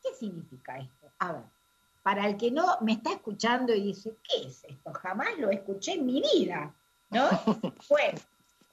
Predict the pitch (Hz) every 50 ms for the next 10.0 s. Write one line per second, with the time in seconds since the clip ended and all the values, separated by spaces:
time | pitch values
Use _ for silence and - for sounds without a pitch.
0 | _ - 640 659 - 427 392 359 359 349 320 302 277 262 254 - - - 220 208
1 | 208 - - - _ - 269 285 320 320 - - 269 240 214 196 190 190 214 254
2 | 254 - 427 480 466 440 370 - 294 262 - - 247 220 214 208 196 202 220 208
3 | 220 - - 226 226 233 233 226 226 - _ _ _ _ _ 226 220 214 214 208
4 | 208 208 - - 339 403 381 - 294 349 349 349 381 269 254 233 226 214 196 180
5 | - - - 226 220 226 - _ 370 381 - 220 202 208 226 247 269 285 269 -
6 | - 262 262 294 349 - - _ _ _ _ _ _ _ _ - 233 233 226 233
7 | 233 226 262 262 - 330 381 381 370 381 - - 370 381 370 359 359 339 339 330
8 | 302 285 294 294 - - 262 214 202 - - - 220 - _ 262 269 285 - -
9 | - - 196 196 196 - 339 403 415 403 349 302 254 240 240 247 254 254 -